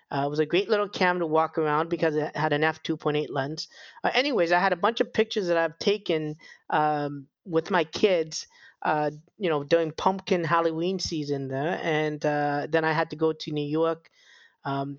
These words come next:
and, you know, I lost that camera. Um, and, and I lost this in, you know, uh, b-, the airport at, uh, in New York, in LaGuardia. And, uh,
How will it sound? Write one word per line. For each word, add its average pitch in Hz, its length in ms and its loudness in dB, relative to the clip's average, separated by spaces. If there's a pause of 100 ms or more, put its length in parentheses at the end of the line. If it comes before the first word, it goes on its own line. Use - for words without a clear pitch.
(140)
and, 165 540 2 (360)
you 175 100 -2
know, 160 160 2
I 165 220 2
lost 165 560 0 (140)
that 160 260 2 (100)
camera. 170 560 -2 (600)
Um, 147 680 -4
and, 156 480 0 (880)
and 151 100 0
I 151 80 2
lost 165 400 0
this 165 280 -6
in, 160 480 -4 (340)
you 175 140 -4
know, 143 260 -2
uh, 143 720 -2 (280)
b-, 120 160 -6
the 165 220 2
airport 170 480 0
at, 147 260 -2 (100)
uh, 165 60 4
in 156 320 -2
New 151 100 0
York, 165 400 -2 (520)
in 147 140 0
LaGuardia. 147 640 0
And, 147 380 -2
uh, 143 380 0